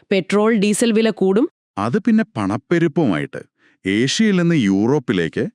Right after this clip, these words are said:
Speaker 2: ഒരുപക്ഷേ നിങ്ങളുടെയൊക്കെ പോക്കറ്റിലേക്ക് വരെ എത്തുമല്ലേ?
Speaker 1: തീർച്ചയായും.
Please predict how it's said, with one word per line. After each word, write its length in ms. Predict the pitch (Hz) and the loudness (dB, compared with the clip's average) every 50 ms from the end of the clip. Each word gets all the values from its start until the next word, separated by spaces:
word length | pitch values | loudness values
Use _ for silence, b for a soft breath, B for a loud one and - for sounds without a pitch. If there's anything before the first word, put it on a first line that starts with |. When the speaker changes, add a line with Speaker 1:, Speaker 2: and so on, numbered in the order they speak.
| b b b b b | b b b b b
Speaker 2:
ഒരുപക്ഷേ 480 | 95 120 160 175 202 - - - 196 202 190 | -2 0 0 0 0 -2 -2 -2 0 0 2
നിങ്ങളുടെയൊക്കെ 720 | 156 120 107 107 113 127 147 165 170 180 180 170 - 196 170 | 2 2 2 2 2 2 2 0 0 0 0 0 -2 -2 -2
പോക്കറ്റിലേക്ക് 680 | - 107 98 98 - 135 135 135 156 175 180 165 170 190 | 0 -2 -2 0 -2 -2 -2 0 0 0 0 0 0 0
വരെ 180 | 190 185 180 143 | 2 2 2 0
എത്തുമല്ലേ? 520 | 101 - - - 123 101 85 78 78 73 67 - _ _ _ _ _ _ _ _ _ - | -2 0 0 0 2 2 2 0 -2 -4 -6 -10 _ _ _ _ _ _ _ _ _ 0
Speaker 1:
തീർച്ചയായും. 640 | 262 269 320 320 - - 311 214 160 131 98 - | 0 2 2 0 0 0 0 0 0 -2 -2 -6